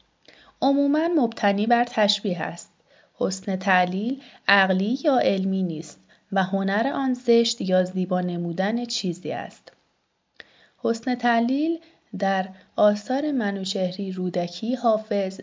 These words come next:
سنایی، سعدی و نظامی هم وجود دارد. هنگام سپید دم خروس سحری، دانی ز چه روی همی کند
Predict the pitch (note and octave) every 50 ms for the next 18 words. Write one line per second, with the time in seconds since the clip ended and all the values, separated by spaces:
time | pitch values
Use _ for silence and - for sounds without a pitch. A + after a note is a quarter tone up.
0 | - - - - - F#3+ F3+ F3+ F#3 F3+ F3 F3+ F#3+ G#3 A#3 A#3 - - - A#3
1 | G#3+ G#3+ G#3 G#3 G#3 G3 F#3+ F#3 F#3+ F#3 F3+ F3+ - F#3 E3+ E3+ F3 F3+ E3 D#3+
2 | F#3 E3 E3 E3+ E3+ E3+ E3 D#3+ - - D#3+ D3+ D3+ - - D3 C#3+ - - -
3 | - - - - _ _ _ _ _ _ _ _ _ _ _ _ _ _ _ _
4 | _ _ _ _ _ - C#4+ C#4+ C4+ C4 C4+ C#4+ C#4+ D4 D4 D4 D4 C4+ - -
5 | - A#3 A3+ A3+ A#3 A3+ G#3+ G#3 G#3+ G#3 G#3 - A3+ A3 A3+ A#3 A3+ - - G#3
6 | G3 G3+ G3+ G3+ G3+ - - G#3+ G#3+ G#3+ - - - F#3+ F3 E3+ F#3+ F#3 F3+ G3
7 | G3+ G3 F#3+ F3+ F#3 G#3 - - _ _ _ _ _ - G#3 G3+ G3+ G#3 A3+ A#3+
8 | C4 C4+ C4 - G#3 G3+ G3 - - G3 F#3+ F#3+ F#3+ F#3 F#3 F3+ F3+ - - -
9 | F3+ F3+ F3+ F3+ F3+ F3+ - - F#3+ F3+ F3 E3+ E3+